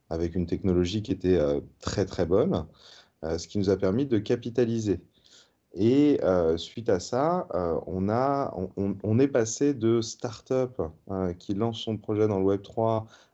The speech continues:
à, euh, bah, acteur un peu fondamental de, de l'écosystème et, euh, l'un des,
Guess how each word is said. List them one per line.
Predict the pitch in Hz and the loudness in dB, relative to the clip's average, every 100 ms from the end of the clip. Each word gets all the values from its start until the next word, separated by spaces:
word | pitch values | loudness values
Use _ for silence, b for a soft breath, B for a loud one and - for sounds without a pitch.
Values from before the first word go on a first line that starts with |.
| _ | _
à, | 92 101 104 98 98 | -4 0 0 0 -4
euh, | 80 80 78 - | -10 -12 -16 -18
bah, | - | -20
acteur | - - - 123 110 | -20 -8 2 2 4
un | 95 | -2
peu | 92 120 | -4 -6
fondamental | 113 104 98 98 95 113 | -4 -4 -2 -2 -4 -4
de, | 104 92 87 85 85 82 85 | 0 2 2 0 -2 -6 -2
de | 92 | 0
l'écosystème | 92 95 95 - - 110 107 | 0 -2 -6 -10 -4 -2 -2
et, | 82 78 | -2 -2
euh, | 73 | -4
l'un | 82 98 | -2 -2
des, | 98 90 82 | 0 2 0